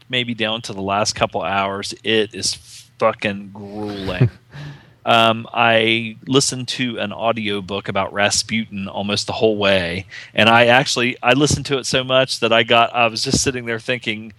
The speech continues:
Speaker 1: as I was getting closer to Indianapolis, "Jesus Christ, will they kill this motherfucker or what?" <laughs> Come on, get to it. Get to the part where they kill him. Um, oh, spoiler. Anyway, um, <laughs> I, um,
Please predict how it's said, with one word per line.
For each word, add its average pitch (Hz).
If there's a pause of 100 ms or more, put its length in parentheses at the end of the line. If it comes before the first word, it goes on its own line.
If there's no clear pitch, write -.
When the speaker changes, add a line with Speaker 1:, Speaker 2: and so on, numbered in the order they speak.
(300)
Speaker 1:
as -
I 131
was 120
getting 123
closer 127
to 107
Indianapolis, 110
"Jesus 147
Christ, 123
will 104
they 104
kill 139
this 139
motherfucker 127
or 104
what?" - (140)
<laughs> 294
Come 190
on, 180
get 175
to 170
it. 131
Get 156
to 190
the 185
part 170
where 165
they 139
kill 120
him. 95 (400)
Um, 127 (120)
oh, 113
spoiler. 98 (300)
Anyway, 135 (240)
um, 131 (640)
<laughs> -
I, 143
um, 123